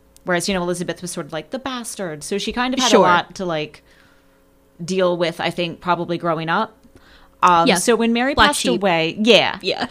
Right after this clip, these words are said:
Speaker 2: <laughs>
Speaker 1: Um, Mary wasn't the nicest person by, by any means.
Speaker 2: Yeah.
Speaker 1: Um, but pretty much, uh,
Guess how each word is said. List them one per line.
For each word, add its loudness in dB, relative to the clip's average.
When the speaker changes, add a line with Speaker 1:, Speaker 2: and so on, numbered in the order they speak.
Speaker 2:
<laughs> -4
Speaker 1:
Um, 6
Mary 2
wasn't -2
the 0
nicest -4
person -4
by, 4
by 0
any -2
means. -8
Speaker 2:
Yeah. -4
Speaker 1:
Um, 0
but -2
pretty -2
much, 2
uh, 2